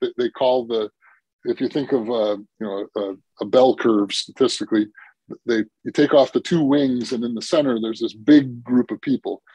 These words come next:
and they split it. They call that the herd. And, and so right now we're on the front half of the herd.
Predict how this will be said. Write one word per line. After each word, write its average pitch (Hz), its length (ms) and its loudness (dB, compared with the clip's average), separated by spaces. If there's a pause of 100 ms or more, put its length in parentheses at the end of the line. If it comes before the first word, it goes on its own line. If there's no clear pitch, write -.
(240)
and 110 80 -4
they 117 80 2
split 147 380 2
it. 127 120 0 (120)
They 123 120 2
call 131 220 0
that 127 240 -2
the 104 80 -10
herd. 101 440 -6 (540)
And, 110 360 -6
and 117 220 -2
so 113 360 0 (1120)
right 156 280 4
now 151 220 2
we're 127 140 0
on 123 100 -2
the 117 80 -6
front 151 300 -2
half 139 280 -2
of 143 60 -10
the 127 100 -6
herd. 104 400 -2